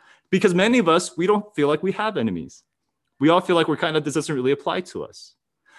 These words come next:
But look at the examples Jesus gives when he describes enemies. It's not in a persecuting wartime scenario that Jesus is only thinking about. In verses twenty-nine to thirty, it's not when enemies are,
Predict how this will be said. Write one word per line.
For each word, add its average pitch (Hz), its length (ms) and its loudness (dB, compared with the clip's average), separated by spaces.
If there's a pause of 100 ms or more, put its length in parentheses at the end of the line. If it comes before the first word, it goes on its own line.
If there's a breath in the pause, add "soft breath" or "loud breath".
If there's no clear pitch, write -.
(280 loud breath)
But 185 200 4
look 185 260 4
at - 160 -4
the 240 260 -2
examples 156 540 -2
Jesus 123 300 -4
gives - 540 -12 (240)
when 147 120 -2
he 151 60 2
describes 131 420 -4
enemies. 98 540 -10 (260 soft breath)
It's 175 180 2
not 214 260 4
in 240 120 2
a 196 80 4
persecuting 180 880 -2
wartime 127 640 0
scenario 113 600 -4
that 104 300 -8
Jesus 117 260 -4
is 113 120 -8
only 92 240 -8
thinking 131 320 -6
about. 78 340 -12 (320 soft breath)
In 139 120 2
verses 202 280 2
twenty-nine 180 520 0
to 160 120 -8
thirty, 131 460 -2
it's 110 120 -8
not 233 200 4
when 233 180 2
enemies 175 480 0
are, 120 300 -4